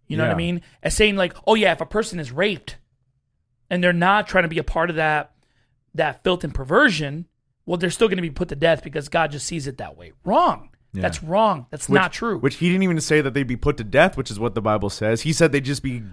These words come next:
Speaker 1: Culpable.
Speaker 2: kicked out. Yeah, they'd be kicked out of the land or something
Speaker 1: Or
Speaker 2: like
Speaker 1: he
Speaker 2: that.
Speaker 1: just says they're both will be culpable.
Speaker 2: Or,
Speaker 1: They're,
Speaker 2: yeah.
Speaker 1: they're both guilty.
Speaker 2: He likes to use these big words that, yeah.
Speaker 1: Great swelling words of
Speaker 2: Of
Speaker 1: vanity
Speaker 2: vanity.
Speaker 1: is what the
Speaker 2: Yeah.
Speaker 1: Bible says that false prophets do.
Speaker 2: Mm-hmm.
Speaker 1: And you just gotta sift through all that nonsense because he's using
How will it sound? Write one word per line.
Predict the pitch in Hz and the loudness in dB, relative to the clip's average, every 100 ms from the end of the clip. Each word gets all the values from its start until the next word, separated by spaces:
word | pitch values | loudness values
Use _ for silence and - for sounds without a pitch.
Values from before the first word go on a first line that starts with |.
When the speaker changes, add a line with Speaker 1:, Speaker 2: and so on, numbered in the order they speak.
| - | -4
Speaker 1:
Culpable. | - 139 160 | 2 4 4
Speaker 2:
kicked | 156 | 4
out. | 131 143 104 | 2 2 0
Yeah, | 127 98 | -2 0
they'd | 131 127 | 0 -2
be | |
kicked | 127 151 - | -4 -6 2
out | 135 139 | 6 6
of | 135 | 6
the | 120 | 2
land | 117 139 147 | 2 2 2
or | 110 | 0
something | - 110 98 | 0 -2 2
Speaker 1:
Or | 226 | 6
Speaker 2:
like | 240 | 6
Speaker 1:
he | 220 | 4
Speaker 2:
that. | |
Speaker 1:
just | 220 | -2
says | 226 185 | -2 -2
they're | 196 | -2
both | 151 190 165 | -2 -4 -4
will | |
be | 185 180 | -8 -2
culpable. | 180 156 131 113 - - | -2 0 -2 -2 -6 -10
Speaker 2:
Or, | - | -8
Speaker 1:
They're, | 139 180 | -2 0
Speaker 2:
yeah. | |
Speaker 1:
they're | 185 | 0
both | 151 185 147 | 0 -2 0
guilty. | 175 170 - | -4 -4 -6
Speaker 2:
He | 110 143 | 0 2
likes | 147 | 4
to | 147 | 2
use | 120 | -2
these | 101 | -4
big | 76 107 | -6 -4
words | 104 113 104 90 | 0 2 0 -2
that, | 92 90 - - - _ - | -4 -4 -10 -20 -20 _ -20
yeah. | - 87 | -14 -2
Speaker 1:
Great | 180 226 - | 2 2 2
swelling | 202 226 226 185 | 0 0 0 0
words | 208 196 | 0 0
of | 160 | -2
Speaker 2:
Of | 95 | 0
Speaker 1:
vanity | 160 170 165 160 127 | 0 2 0 -2 -4
Speaker 2:
vanity. | 123 | -8
Speaker 1:
is | 147 135 | -6 -2
what | 156 | -2
the | - | -2
Speaker 2:
Yeah. | |
Speaker 1:
Bible | 139 151 135 | -2 -4 -4
says | - 156 135 | -4 -4 -6
that | - | -6
false | 147 139 | -6 -6
prophets | - 139 127 120 | -6 -8 -8 -10
do. | 143 110 - - | -12 -12 -14 -12
Speaker 2:
Mm-hmm. | 92 85 95 90 180 | -10 -8 -8 -6 -2
Speaker 1:
And | 170 165 | 0 0
you | 160 | -4
just | 156 139 | -6 -4
gotta | 175 | -4
sift | 151 - 247 - | -2 -2 -2 -2
through | 214 196 | 4 6
all | 185 | 6
that | 175 160 | 4 0
nonsense | 151 185 220 175 151 | 0 0 0 -4 -6
because | - 156 131 | -6 -6 -4
he's | 165 135 160 | -6 -4 -2
using | 240 214 202 190 | -2 -2 -2 -2